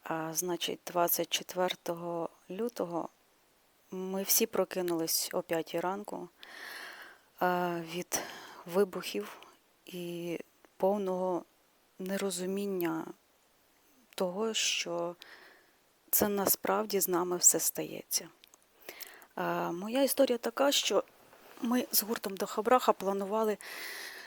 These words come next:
двадцять четвертого вранці їхати в Тернопіль з концертом. І ми, е,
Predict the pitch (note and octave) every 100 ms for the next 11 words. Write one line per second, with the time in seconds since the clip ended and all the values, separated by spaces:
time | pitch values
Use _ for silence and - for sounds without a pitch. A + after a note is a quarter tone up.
0 | - - - F#3+ G#3 G3+ G3+ - - G3+
1 | G3+ - F#3+ F#3 F3+ G#3 A#3 A#3 G#3 G3+
2 | F#3+ - - - G3 G#3 - G#3 G3 -
3 | F#3+ F#3 F#3 - E3 - - F3+ - A#3+
4 | - G#3 F#3+ - - - _ _ _ _
5 | _ _ - - F#3+ F3+ F#3+ F#3+ F#3+